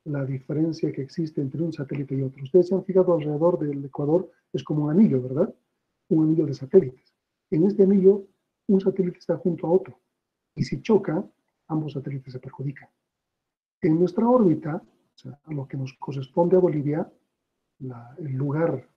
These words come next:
en la atmósfera que nos corresponde a Bolivia, ha sido ocupado por Venezuela. Entonces, nuestro satélite no está ocupando un espacio nuestro, está ocupando otro espacio. No sé si el gobierno tenía permiso o no de hacerlo, pero Venezuela ha ocupado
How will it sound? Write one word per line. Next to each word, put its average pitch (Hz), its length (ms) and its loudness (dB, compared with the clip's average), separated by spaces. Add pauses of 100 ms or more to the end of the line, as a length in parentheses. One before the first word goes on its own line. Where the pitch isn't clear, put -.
(220)
en 131 160 -6
la 127 60 -6
atmósfera 135 420 -2
que 135 80 -12
nos 131 140 -8
corresponde 156 400 -4
a - 20 -4
Bolivia, 143 420 -4 (380)
ha 165 80 -10
sido 185 240 4
ocupado 143 420 -6
por 131 140 -10
Venezuela. 120 500 -8 (1000)
Entonces, 135 220 -6
nuestro 143 220 -6
satélite 185 400 0
no 170 140 2
está 240 160 0
ocupando 175 500 -2
un 165 120 -2
espacio 156 420 -4
nuestro, - 320 -2 (180)
está - 120 -12
ocupando 135 400 -8
otro 170 180 -2
espacio. - 380 -20 (1400)
No 143 120 -2
sé 135 160 -2
si 147 140 -8
el 135 100 -6
gobierno 143 420 0
tenía 143 340 -4
permiso 156 400 -2
o 160 80 2
no 185 140 4
de 170 80 2
hacerlo, 202 420 2
pero 135 360 -6
Venezuela 143 440 -2
ha 147 40 -4
ocupado 139 580 -8